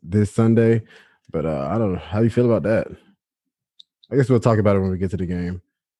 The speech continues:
Uh, Devontae Parker and Mike Gesicki limited to practice on Tuesday. Um, I think Gesicki plays. I don't think the Parker plays.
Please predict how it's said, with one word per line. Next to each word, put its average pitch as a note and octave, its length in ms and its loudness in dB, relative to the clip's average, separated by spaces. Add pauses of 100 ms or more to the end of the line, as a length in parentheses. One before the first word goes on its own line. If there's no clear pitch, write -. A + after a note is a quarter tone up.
(500)
Uh, G#2+ 200 0
Devontae B2+ 540 2
Parker C3 480 2
and A#2 240 4
Mike A#2 320 2 (100)
Gesicki A#2+ 840 0 (280)
limited A#2+ 480 4
to A2 100 0
practice A2 480 0
on A2 180 2
Tuesday. A#2 760 2
Um, G2 320 -6
I F#2+ 100 -2
think A#2 300 -2 (340)
Gesicki G2+ 500 -2
plays. G#2 260 0
I F2+ 60 -2
don't G2 340 -6
think G2 180 -6
the F2 100 -10 (320)
Parker F#2+ 300 -4
plays. F#2 480 -4